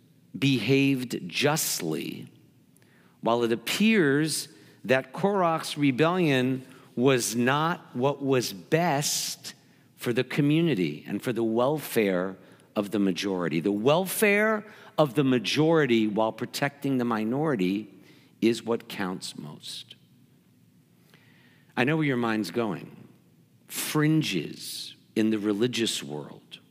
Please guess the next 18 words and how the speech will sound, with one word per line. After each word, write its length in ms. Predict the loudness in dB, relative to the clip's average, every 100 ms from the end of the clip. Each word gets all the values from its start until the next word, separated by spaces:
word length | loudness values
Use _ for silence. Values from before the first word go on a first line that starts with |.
| _ _ -4
or 140 | -2
the 100 | -2
political 800 | -4 -4 -2 -2 -2 -6 -6 -6
world 500 | -6 -10 -14 -18 -20 -20 _ _ _ -2
on 160 | -2
both 420 | -2 -2 -2 -2 -4
ends 680 | -4 -4 -6 -12 -12 -12 -12 _ _ -10
love 800 | -8 -4 -2 -2 -4 -8 -14 -18 -20 _ -8
rebellion 960 | 0 0 2 0 0 -6 -8 -10 -18 -20 -20 _ _ _ _ _ _ _ _ _ -20 -20 -20 -16 -4
and 200 | -2 2
gaining 440 | 2 2 2 -2
power, 640 | -2 -4 -2 -2 -4 -8 -20 -20 _ _ _ _ _ _ _ _ _ _ _ -20 -4
not 200 | 0 0
necessarily 800 | 0 -2 0 0 0 2 2 2
doing 460 | 2 2 2 0
what 200 | 0 -2
is 220 | 0 0 -2
wisest. 1000 | -4 -2 0 -2 -6 -8 -8 -8 -12